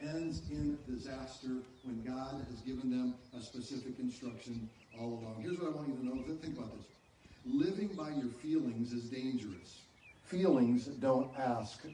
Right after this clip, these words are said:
questions like this. "Is this action going to strengthen my spirit or tear it down? Is this going to build me up spiritually, or is it going to pull me down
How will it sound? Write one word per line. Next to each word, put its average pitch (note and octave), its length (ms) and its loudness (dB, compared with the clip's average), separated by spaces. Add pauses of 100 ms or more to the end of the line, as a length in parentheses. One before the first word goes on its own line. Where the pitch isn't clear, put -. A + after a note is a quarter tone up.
questions A#2 720 4
like A#2 300 4
this. A#2 320 -10 (320)
"Is D3 180 -4
this A3 320 -4
action D#3 560 -4
going C#3 220 2
to G#2+ 60 -6
strengthen G3 600 -6
my F#3+ 140 -6
spirit F#3+ 640 -8
or C#3+ 140 -2
tear C#3+ 280 0
it D#3+ 120 -6
down? A#2+ 260 -6 (920)
Is D3 180 2
this F3+ 180 2
going D#3+ 280 -2
to C#3 80 -4
build D#3 420 0
me C#3+ 160 0
up - 320 -4
spiritually, A3 680 -4 (240)
or C#3+ 160 2
is B2 100 0
it B2+ 180 -4
going D3+ 200 0
to A#2 80 0 (100)
pull F3+ 580 -2
me D3+ 360 2 (260)
down A2+ 400 -4